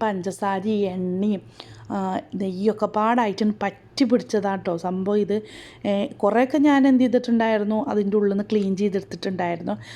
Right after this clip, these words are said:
പിന്നെ ചക്കരി, പിന്നെ അതിൻ്റെ ഉള്ളിലേക്ക് നമുക്ക് ഒരാളെ ഹെൽപ്പില്ലാതെ അത് നീക്കാൻ കഴിയൂലേ. അപ്പോൾ ഇക്ക ഉണ്ടായിരുന്നു അവിടെ, നീക്കി തരാനൊക്കെ ഇക്ക ഉണ്ടായിരുന്നു. വീഡിയോയിൽ കാണാത്തതല്ല, ഇക്ക ഉണ്ടായിരുന്നു. അപ്പോൾ അതുകൊണ്ട് തന്നെ നമുക്ക്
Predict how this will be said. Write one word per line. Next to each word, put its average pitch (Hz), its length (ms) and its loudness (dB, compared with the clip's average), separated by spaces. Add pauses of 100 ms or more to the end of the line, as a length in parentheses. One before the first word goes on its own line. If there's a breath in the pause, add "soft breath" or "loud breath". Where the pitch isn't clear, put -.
(140 loud breath)
പിന്നെ 208 280 -2
ചക്കരി, 208 440 -2
പിന്നെ 208 260 -2 (140)
അതിൻ്റെ 220 300 2
ഉള്ളിലേക്ക് 233 400 2
നമുക്ക് 233 380 2
ഒരാളെ 233 380 0
ഹെൽപ്പില്ലാതെ 233 680 2
അത് 226 120 0
നീക്കാൻ 214 380 0
കഴിയൂലേ. 180 460 -2 (480 loud breath)
അപ്പോൾ 226 180 -2
ഇക്ക - 320 0
ഉണ്ടായിരുന്നു 214 400 2
അവിടെ, 226 200 0
നീക്കി 208 280 -2
തരാനൊക്കെ 247 480 0
ഇക്ക 233 220 -4
ഉണ്ടായിരുന്നു. 202 460 -2
വീഡിയോയിൽ 196 360 0
കാണാത്തതല്ല, 202 640 -2 (500 loud breath)
ഇക്ക 196 140 -6 (100)
ഉണ്ടായിരുന്നു. 185 300 -2
അപ്പോൾ 202 240 -2
അതുകൊണ്ട് 226 380 2
തന്നെ 262 260 2
നമുക്ക് 226 340 0